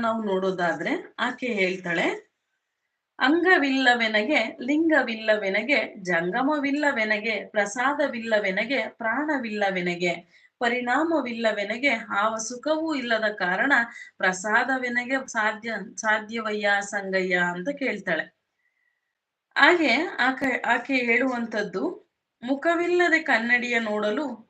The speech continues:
ಆ ಕನ್ನಡಿಯ ರೂಪಿನೊಳಗೆ ಸಂಗಯ್ಯನ ರೂಪ ಕಾಣ ಬಂದಿತು. ಆ ರೂಪ ನರಿದು ಪರಿಣಾಮವ ಕಂಡು ಬದುಕಿದೆನಯ್ಯ.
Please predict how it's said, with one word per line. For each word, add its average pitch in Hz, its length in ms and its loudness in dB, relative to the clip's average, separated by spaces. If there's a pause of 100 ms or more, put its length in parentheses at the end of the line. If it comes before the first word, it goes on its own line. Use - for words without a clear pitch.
(120)
ಆ 240 100 2
ಕನ್ನಡಿಯ 294 600 4
ರೂಪಿನೊಳಗೆ 247 720 -4
ಸಂಗಯ್ಯನ 233 640 -4
ರೂಪ 226 300 -8
ಕಾಣ 208 360 0
ಬಂದಿತು. 202 760 -4 (380)
ಆ 254 160 6
ರೂಪ 359 360 2
ನರಿದು 247 400 0
ಪರಿಣಾಮವ 262 680 0
ಕಂಡು 233 460 0
ಬದುಕಿದೆನಯ್ಯ. 208 880 -2